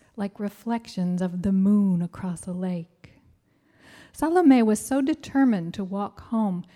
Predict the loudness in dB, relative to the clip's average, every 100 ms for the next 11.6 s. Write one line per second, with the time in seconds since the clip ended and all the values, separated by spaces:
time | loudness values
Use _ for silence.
0 | _ -8 -4 -2 0 0 -2 -6 -6 -4
1 | -4 -4 -6 -8 -6 -2 0 0 0 0
2 | -2 -6 -8 -6 -4 -6 -10 _ _ _
3 | _ _ _ -8 0 2 2 0 0 -2
4 | -2 -6 -4 -4 -2 -6 -8 -10 -10 -8
5 | -8 -8 -16 _ _ _ _ _ _ _
6 | _ _ 8 10 10 6 2 0 -4 0
7 | 2 4 2 -2 -10 -20 -16 -16 -16 -20
8 | _ -14 -14 -18 _ -20 _ _ -20 -8
9 | -4 -4 -8 -6 2 2 2 0 -2 0
10 | 0 0 -4 -8 -8 -8 -8 -12 -12 -10
11 | -10 -8 -8 -10 -14